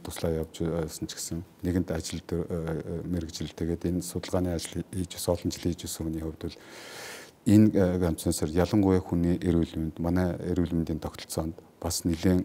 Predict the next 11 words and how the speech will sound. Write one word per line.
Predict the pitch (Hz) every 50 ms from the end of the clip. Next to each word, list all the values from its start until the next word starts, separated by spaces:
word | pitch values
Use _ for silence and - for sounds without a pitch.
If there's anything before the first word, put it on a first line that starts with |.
| - - -
тийм | - 80 80 80
түлхүү, | - - - - - 90 85 82
э, | 82 - 92 92 85 80 80 80 80 80 82 80 82
нэмэр | 85 90 87 90 90 85 71
болчихвол | 73 71 - - - - 104 - -
уу | 90 85 -
гэсэн | - - - 87 80 80 -
юугаар | 92 85 82 - - 85 - 80
нь | - - - - - - _ _ - - - - - - - -
энэ, | 82 82 80 - - - - - - - - - - - - - - - 120
э, | 95 90 92 90 90 90 90 92 90 90 82 90 92 90